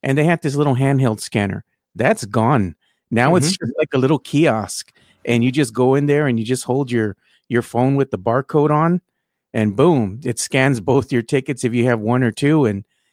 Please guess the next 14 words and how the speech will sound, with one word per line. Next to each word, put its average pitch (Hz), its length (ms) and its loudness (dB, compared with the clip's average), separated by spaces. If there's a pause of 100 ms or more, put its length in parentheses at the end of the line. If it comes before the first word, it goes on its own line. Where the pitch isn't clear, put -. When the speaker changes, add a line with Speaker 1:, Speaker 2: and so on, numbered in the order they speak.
(200)
Speaker 1:
you're 113 180 2
on 139 160 2
your 120 140 2
way. 120 300 0 (200)
Nobody 127 720 0 (460)
came 151 180 2
into 131 180 2
contact 131 600 0
with 135 200 0
you 120 120 0
whatsoever 123 580 0
as 110 140 -4
far 117 220 0
as 110 200 -4